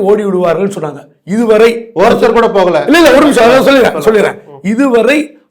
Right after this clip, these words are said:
Speaker 1: அதிமுகவில் இருந்த முன்னாள் அமைச்சர்கள் ஒருத்தர், ராஜேந்திர பாலாஜி ஆகட்டும், வேலுமணி ஆகட்டும், காமராஜ் ஆகட்டும், எம் ஆர் விஜயபாஸ்கர் கொடுத்த நெருக்கடி ஆகட்டும், இதுவரை திமுக பக்கம் யாரும் போல. ஆனா அமமுக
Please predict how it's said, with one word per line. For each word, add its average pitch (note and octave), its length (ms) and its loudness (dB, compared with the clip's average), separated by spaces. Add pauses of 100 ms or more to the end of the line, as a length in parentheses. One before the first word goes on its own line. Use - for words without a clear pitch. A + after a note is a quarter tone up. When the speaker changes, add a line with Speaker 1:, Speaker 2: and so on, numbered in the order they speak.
(240)
Speaker 1:
அதிமுகவில் A3+ 1080 -2 (400)
இருந்த G3 280 -2 (120)
முன்னாள் G#3 400 -2
அமைச்சர்கள் F3+ 480 -6 (460)
ஒருத்தர், G3+ 360 0
ராஜேந்திர F#3+ 460 -2
பாலாஜி D#3+ 280 -4
ஆகட்டும், F#3+ 300 -12 (360)
வேலுமணி F#3+ 440 -2
ஆகட்டும், D#3+ 400 -12
காமராஜ் F3+ 540 -6
ஆகட்டும், D#3 340 -12 (460)
எம் G#3 220 0 (100)
ஆர் C4 180 4
விஜயபாஸ்கர் A3 640 0
கொடுத்த G3+ 260 -4
நெருக்கடி G3 420 -2
ஆகட்டும், A#3+ 300 -4 (140)
இதுவரை B3 340 0 (100)
திமுக A#3 380 -2
பக்கம் G3 200 -4
யாரும் F3+ 200 -4
போல. E3 100 -2 (380)
ஆனா G3 100 -2 (140)
அமமுக B3 500 0